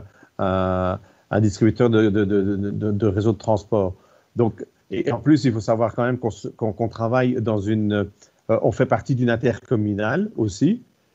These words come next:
et que c'est au niveau d'intercommunal que la plupart du temps, euh, c'est, c'est, c'est là que ça se négocie aussi. Donc, euh, je vois pas pourquoi, en effet, je crois que Benoît, tu viens un peu tard avec, euh,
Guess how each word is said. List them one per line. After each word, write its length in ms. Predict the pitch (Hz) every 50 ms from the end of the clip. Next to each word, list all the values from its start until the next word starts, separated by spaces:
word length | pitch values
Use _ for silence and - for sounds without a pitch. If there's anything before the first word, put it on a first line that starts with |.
| _ -
et 100 | 117 110
que 180 | - - 131
c'est 140 | 113 - 131
au 60 | 127
niveau 200 | 120 120 117 120
d'intercommunal 640 | 113 113 107 - 92 - - 117 107 107 120 147 156
que 80 | - 156
la 120 | 123 113
plupart 320 | - 120 101 - 107 101 98
du 120 | 101 98
temps, 300 | 98 139 151 170 190 - -
euh, 220 | 113 110 107 104 98
c'est, 580 | 95 - - 107 107 101 101 101 101 98 95 - _ _ _ _
c'est, 220 | _ - 110 104
c'est 140 | 92 - 113
là 120 | 98 107 107
que 60 | -
ça 100 | 113 95
se 100 | - 117
négocie 460 | 110 104 104 101 95 - 220 220 -
aussi. 400 | - 117 - - - 104 90 95 - _ _ -
Donc, 480 | - 107 117 113 117 110 92 95 - -
euh, 480 | 117 104 110 107 104 107 110 107 104
je 100 | 95 95 98
vois 200 | 107 107 98 -
pas 140 | 151 143
pourquoi, 460 | 135 - - 101 - - 131 135 135 127
en 120 | 117 110
effet, 280 | 101 98 - - 165 160
je 80 | -
crois 100 | - 139
que 160 | 113 - 127
Benoît, 320 | 110 104 107 101 117 151 151
tu 160 | - - 110
viens 160 | 107 113 107
un 60 | 104
peu 180 | 92 98 104 101
tard 320 | - - 131 135 127 110
avec, 340 | 113 107 101 107 98 104 -
euh, 160 | 113 104 98